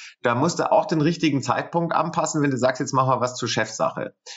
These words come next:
Und da muss man, äh, sagen, bin ich auch dem Bernhard Lorenz extrem dankbar, der da ein gutes Näschen für hatte, der selber auch in Davos war und gesagt hat, so,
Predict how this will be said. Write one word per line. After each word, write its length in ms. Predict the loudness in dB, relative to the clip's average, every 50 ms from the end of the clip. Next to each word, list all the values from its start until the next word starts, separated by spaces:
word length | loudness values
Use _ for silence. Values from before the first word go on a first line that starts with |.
| -18 -20 -20 -16 _
Und 240 | 0 0 2 2 4
da 100 | 2 2
muss 240 | 2 2 0 0 0
man, 520 | 0 2 2 2 0 0 0 0 0 0
äh, 220 | 0 2 2 2 2
sagen, 220 | 2 2 0 0
bin 80 | 0 0
ich 80 | 2
auch 120 | 2 2 2
dem 140 | 0 0 2
Bernhard 300 | 2 2 2 0 0 0
Lorenz 340 | 2 2 4 2 2 0
extrem 480 | -4 -6 -6 -6 -6 -2 0 0 2 2
dankbar, 300 | 0 -2 -2 -2 -2 0
der 140 | 2 2 2
da 120 | 2 0
ein 240 | 0 -2 -4 -4 -2
gutes 320 | -2 -2 0 0 -2 -2
Näschen 460 | 0 2 2 2 2 0 -4 -4 -4 -2
für 140 | 0 -2
hatte, 160 | -2 0 0 0
der 100 | 2 2
selber 280 | 2 2 2 2 2
auch 120 | 0 0 -2
in 140 | -2 -2
Davos 420 | -2 -2 -2 0 0 0 0 0 0
war 220 | 0 2 2 2
und 40 | 0
gesagt 300 | -2 -4 -4 -4 -4 -4
hat, 140 | -4 -4 0
so, 340 | 2 2 4 4 2 0